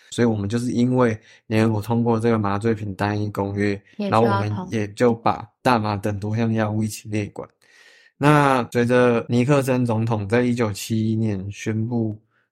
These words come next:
Speaker 1: 臭名昭彰的 War on Drug 药物战争，那美国大麻禁令越来越严格，更一举成为法律上最危险的一级管制药物。
Speaker 2: 嗯。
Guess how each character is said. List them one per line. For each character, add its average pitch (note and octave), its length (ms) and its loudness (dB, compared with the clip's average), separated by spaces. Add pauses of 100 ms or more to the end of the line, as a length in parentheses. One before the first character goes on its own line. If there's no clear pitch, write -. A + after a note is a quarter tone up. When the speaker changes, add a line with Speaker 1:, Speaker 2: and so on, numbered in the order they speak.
Speaker 1:
臭 B2+ 160 0
名 A2+ 180 2
昭 A2 220 2
彰 A2+ 240 0
的 G#2+ 280 -2
War A2+ 380 2
on G2+ 120 -6
Drug A2 260 2
药 A#2+ 160 4
物 A2+ 220 0
战 G#2+ 280 -2
争， G2 360 -12 (500)
那 A2+ 320 0
美 A2 160 2
国 A2+ 140 0
大 C3+ 120 4
麻 A2+ 200 2
禁 B2 260 2
令 A#2 380 2
越 B2 180 0
来 A2 120 2
越 A#2 140 2
严 G#2 240 0
格， G#2 140 -4 (240)
更 A#2 380 0
一 B2 100 0
举 A2 140 2
成 G#2 220 -2
为 G#2 180 0 (340)
法 G2+ 180 0
律 A2+ 100 2
上 A#2 220 2
最 A#2 120 0
危 G#2+ 220 -2
险 G2+ 280 -4
的 E2 180 -4
一 G#2+ 80 -4
级 G#2 160 -4
管 F2+ 280 -6
制 G#2 420 -10
药 G#2 220 -2
物。 G#2 220 -8 (120)
Speaker 2:
嗯。 F#3 220 -4